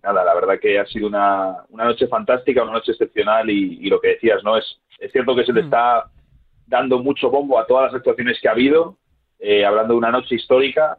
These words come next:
Speaker 1: pero el foco hay que ponerlo realmente en Donovan Mitchell, que es,
Speaker 2: Sí,
Speaker 1: eh,
Speaker 2: sí.
Speaker 1: la, la nota sin, sin ninguna duda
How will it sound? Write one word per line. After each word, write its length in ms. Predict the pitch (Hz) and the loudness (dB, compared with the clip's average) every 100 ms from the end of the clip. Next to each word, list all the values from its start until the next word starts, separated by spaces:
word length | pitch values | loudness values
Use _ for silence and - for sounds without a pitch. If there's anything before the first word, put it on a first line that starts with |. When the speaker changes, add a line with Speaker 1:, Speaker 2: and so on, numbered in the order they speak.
| - | -4
Speaker 1:
pero 480 | 98 95 92 90 - | 0 2 4 2 -2
el 120 | 101 | -6
foco 240 | - 120 120 | -4 -2 0
hay 60 | |
que 60 | 120 | 0
ponerlo 360 | 120 117 117 117 | 0 0 0 2
realmente 440 | 120 117 113 113 | 0 -4 -4 -2
en 40 | |
Donovan 340 | 110 117 110 107 | -2 0 -2 -2
Mitchell, 380 | 123 - 123 113 | -4 -2 -2 0
que 120 | 110 | 0
es, 60 | - - - _ _ | -2 -16 -20 _ _
Speaker 2:
Sí, 200 | - 127 | -4 -2
Speaker 1:
eh, 40 | |
Speaker 2:
sí. 120 | 113 101 | 0 0
Speaker 1:
la, 180 | 110 113 | 0 2
la 160 | 120 120 | 0 0
nota 720 | 131 135 143 135 131 120 113 - - | -2 0 2 4 4 2 2 -2 -6
sin, 360 | 120 117 107 - | -6 -6 -6 -6
sin 140 | 135 | -4
ninguna 380 | 131 127 147 139 | -2 0 0 0
duda 500 | 139 143 131 117 110 | 0 2 2 2 -2